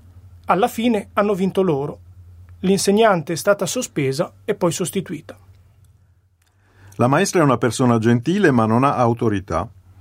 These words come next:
Speaker 2: Quando i bambini si distraggono, non ha la forza di reagire. In classe regna il disordine.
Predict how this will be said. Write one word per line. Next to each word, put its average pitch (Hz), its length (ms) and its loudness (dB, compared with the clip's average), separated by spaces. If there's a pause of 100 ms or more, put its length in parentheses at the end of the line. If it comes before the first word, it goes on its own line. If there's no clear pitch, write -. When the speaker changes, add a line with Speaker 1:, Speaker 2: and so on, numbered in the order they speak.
(360)
Speaker 2:
Quando 147 260 2
i 143 40 2
bambini 175 380 2
si - 120 -6
distraggono, 120 840 0
non 151 220 0
ha 190 80 4
la 190 80 2
forza 185 400 0
di 185 120 0
reagire. 101 680 0 (320)
In 151 120 2
classe 127 680 0
regna 139 380 2
il 156 180 -2
disordine. 87 840 -2